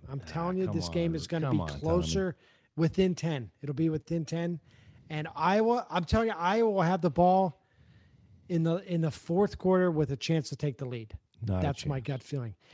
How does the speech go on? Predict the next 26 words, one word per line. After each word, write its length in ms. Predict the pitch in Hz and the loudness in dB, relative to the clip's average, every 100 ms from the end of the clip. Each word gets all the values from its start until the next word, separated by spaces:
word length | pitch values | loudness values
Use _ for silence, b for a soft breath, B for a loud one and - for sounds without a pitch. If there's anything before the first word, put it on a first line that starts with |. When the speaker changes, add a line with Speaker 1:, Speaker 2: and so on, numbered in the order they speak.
| b | b
Speaker 1:
And 80 | 175 | 4
Speaker 2:
I 0 | |
Speaker 1:
the 80 | 175 | 6
Speaker 2:
don't 60 | |
Speaker 1:
reason 260 | 247 226 214 | 6 6 6
Speaker 2:
think 80 | 214 | 6
Speaker 1:
is, 100 | 190 | 6
Speaker 2:
so. 40 | |
Speaker 1:
is 60 | 151 | -2
because 440 | 165 - 160 135 b b b | -2 0 0 -2 b b b
Penn 240 | - 175 165 | -4 -2 -2
State, 280 | - 175 160 | -2 -2 -2
they've 140 | 131 | -6
had 200 | 127 110 | -6 -10
three 260 | - 190 170 | -4 2 4
home 220 | 180 170 | 4 4
games. 340 | 156 165 147 | 2 2 0
They've 240 | 131 123 127 | -2 -6 -4
beaten 320 | 165 143 135 | -4 -4 -8
the 120 | 131 | -10
tar 360 | - 165 165 160 | -8 -2 -2 -2
out 140 | 143 | -4
of 80 | 127 | -4
everybody. 600 | 151 156 147 156 151 127 b b b b - | -2 0 0 0 -2 -6 b b b b -8
I 140 | 139 | -8
think 480 | 127 165 156 - | 0 2 0 -4